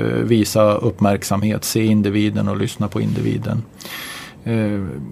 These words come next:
och sen, eh, sen har jag inte så många fler, eh, tips. Det här, det här är, jag är tillbaka igen. Man får inte göra, man får inte göra ledarskapet, eh, för stort. Eh,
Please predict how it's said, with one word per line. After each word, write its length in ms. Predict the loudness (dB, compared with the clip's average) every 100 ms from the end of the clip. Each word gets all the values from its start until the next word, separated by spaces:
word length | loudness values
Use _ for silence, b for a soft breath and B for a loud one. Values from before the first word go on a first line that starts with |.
| -8
och 180 | -2 2
sen, 400 | 4 6 6 6
eh, 480 | 6 4 2 0 -2 -4 -6 -6 -2
sen 200 | 2 4
har 200 | 6 6
jag 120 | 4
inte 200 | 2 0
så 120 | 2
många 280 | 2 2 0
fler, 440 | 0 0 0 -2
eh, 60 | -6
tips. 480 | -6 -8 -8 -12 -14 -18 B B B B
Det 80 | 2
här, 200 | 6 4
det 120 | 4 2
här 300 | 4 6 6
är, 480 | 6 6 4 0 -4 -8 -8 -10 -10 -10 -10 -12 -4 -4 0
jag 260 | 2 4
är 20 |
tillbaka 480 | 4 4 4 4 2
igen. 140 | -2 0
Man 140 | 0
får 120 | 2
inte 200 | 0 4
göra, 500 | 4 6 4 4 2 -2 -14 B B B B
man 140 | -4
får 140 | 2 2
inte 160 | 6
göra 240 | 6 6 4
ledarskapet, 840 | 4 2 0 -2 -2 -2 -2 -6 -8 -6
eh, 220 | -6 -6
för 160 | -8 -8
stort. 500 | -4 -6 -6 -16 -16 -10
Eh, 320 | -8 -6 -8